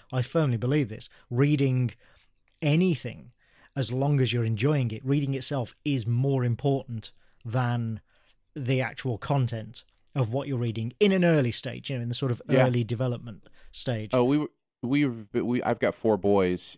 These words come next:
Speaker 2: and, uh, you know, raising them to be readers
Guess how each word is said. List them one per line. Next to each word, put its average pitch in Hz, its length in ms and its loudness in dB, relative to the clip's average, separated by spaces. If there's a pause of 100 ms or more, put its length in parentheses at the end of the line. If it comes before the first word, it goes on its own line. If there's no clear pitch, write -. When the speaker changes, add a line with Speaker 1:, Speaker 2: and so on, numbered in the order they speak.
Speaker 2:
and, 98 440 -2
uh, 90 420 0
you 101 140 -6
know, 92 400 -2
raising 110 520 -2
them 101 200 2
to - 120 -8
be 101 160 -2
readers 95 680 -2